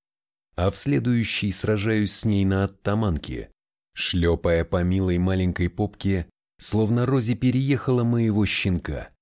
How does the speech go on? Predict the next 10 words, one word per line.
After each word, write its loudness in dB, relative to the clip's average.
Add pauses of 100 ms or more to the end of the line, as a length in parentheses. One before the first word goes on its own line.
(880)
Очевидно, 0
при -2
общении 0
с -2
ней 2
я 2
напрочь -2
забываю 2
значение 0
фразы -2